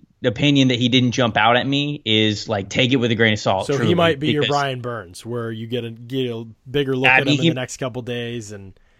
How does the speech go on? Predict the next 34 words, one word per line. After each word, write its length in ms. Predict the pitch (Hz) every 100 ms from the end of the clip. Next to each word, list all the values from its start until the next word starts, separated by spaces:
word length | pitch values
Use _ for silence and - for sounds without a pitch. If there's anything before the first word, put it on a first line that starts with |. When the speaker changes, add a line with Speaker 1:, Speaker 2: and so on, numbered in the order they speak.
| _ _ _
Speaker 2:
we 120 | 123
come 140 | 117 143
Speaker 1:
I 20 |
mean, 80 | 160
Speaker 2:
back 80 | -
Speaker 1:
he 60 |
Speaker 2:
on 40 | 190
Speaker 1:
might 160 | 165 -
be. 40 |
Speaker 2:
Fridays 420 | 127 120 110 113
pod, 360 | - 113 107 104
and 220 | 98 98 - - _ - - _ _
this 160 | 123 -
may 160 | 123 117
be 40 |
Speaker 1:
Also, 340 | 240 220 214 160
Speaker 2:
my 60 |
chance 140 | 113 -
to 40 |
Speaker 1:
did 60 | 240
Speaker 2:
get 60 |
Speaker 1:
you 40 | 247
watch 200 | 302 -
Speaker 2:
even 80 | -
Speaker 1:
the 60 |
Speaker 2:
with 40 | 180
Speaker 1:
Wake 180 | 190 180
Speaker 2:
you. 40 |
Speaker 1:
Forest 340 | 196 196 156 -
game? 380 | 123 95 151 - _ _ _ _ _ _ _ -
Speaker 2:
I 120 | 120
did, 180 | 113 95
yeah. 140 | 101 127
Speaker 1:
Wake, 220 | 240